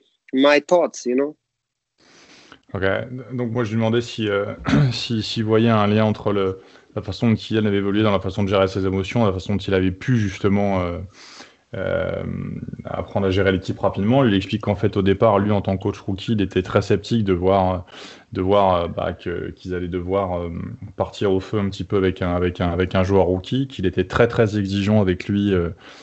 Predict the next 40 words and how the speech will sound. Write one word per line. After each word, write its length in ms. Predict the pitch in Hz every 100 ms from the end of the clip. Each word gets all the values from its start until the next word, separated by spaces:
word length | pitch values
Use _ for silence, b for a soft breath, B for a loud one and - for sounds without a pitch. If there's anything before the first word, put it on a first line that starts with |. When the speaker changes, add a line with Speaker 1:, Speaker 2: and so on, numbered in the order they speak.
| B -
Speaker 2:
euh, 220 | - 92
sur 240 | 92 - 98
les 80 |
matchs 220 | 98 101 -
comme 160 | 101
à 40 | 95
l'entraînement 440 | 95 - 95 95
au 40 |
départ 500 | 92 92 101 104 92
et, 180 | 87 85
euh, 60 | 85 - - - - - 104
et 80 |
très 200 | 98 -
dur, 280 | 95 107 131
et 80 | 113
qu'il 640 | 107 87 - - - -
s'est 180 | 95 -
rendu 240 | 90 90 92
compte 260 | 110 107
que, 220 | - 90
bah, 420 | 87 85 82 87 92
que, 40 |
c'est 200 | - -
que, 180 | - 90
que 80 | 87
le 100 | 92
joueur 220 | 98 98
s'adaptait, 560 | - 98 95 - 113 110
qu'il 200 | 107 92
évoluait 380 | 92 92 92 92
vite 280 | 101 120 107
et 60 |
qu'il 180 | 87 90
y 40 |
a-, 60 | 87
qu'il 120 | 87
y 20 |
avait 140 | 90 90
du 100 | 90
répondant. 540 | 87 87 87 98 135